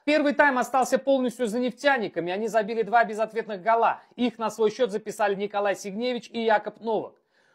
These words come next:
После перерыва Сигневич оформил дубль, а итог подвел Ринат Джуматов. Четыре ноль.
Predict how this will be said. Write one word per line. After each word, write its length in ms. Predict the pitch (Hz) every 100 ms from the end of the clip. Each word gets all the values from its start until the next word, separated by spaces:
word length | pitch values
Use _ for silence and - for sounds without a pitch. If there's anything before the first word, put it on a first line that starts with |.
| _
После 320 | - 285 285 277
перерыва 480 | 269 277 277 254
Сигневич 460 | 202 233 226 254 233
оформил 460 | 226 247 240 240 233
дубль, 500 | 190 285 190 165 -
а 160 | 156 170
итог 240 | 190 -
подвел 400 | - 247 233 262 -
Ринат 380 | 202 226 202 165
Джуматов. 500 | 160 220 214 - 104 _ _
Четыре 480 | - 202 - 226 220
ноль. 220 | 214 160